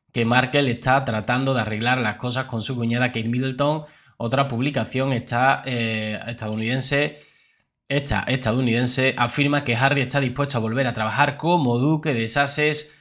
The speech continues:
Lo único que quiere, eh, que hacer su padre, el rey Carlos tercero, es pedírselo. Él lo que necesita es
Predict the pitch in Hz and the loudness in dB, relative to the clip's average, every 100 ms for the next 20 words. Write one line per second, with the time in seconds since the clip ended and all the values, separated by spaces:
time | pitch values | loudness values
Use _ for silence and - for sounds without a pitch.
0 | _ 110 117 135 147 151 123 110 131 135 | _ -2 0 2 0 -2 -4 -4 -2 2
1 | 151 147 123 117 110 110 107 113 113 110 | 0 0 -4 -4 -2 -4 -4 -4 -2 -2
2 | 127 135 147 135 123 110 127 135 143 110 | -2 0 0 -2 -6 -2 0 2 2 0
3 | 113 120 117 117 110 135 139 151 - 165 | -2 -2 -4 -4 -8 -2 0 0 0 -2
4 | 175 - 135 165 180 113 110 98 - _ | -2 -4 -4 0 2 0 -2 -6 -10 _
5 | _ _ _ 131 139 110 107 104 110 113 | _ _ _ 0 2 2 -2 -4 -4 -2
6 | 120 120 165 160 151 185 190 - | -2 -2 0 4 4 4 0 -4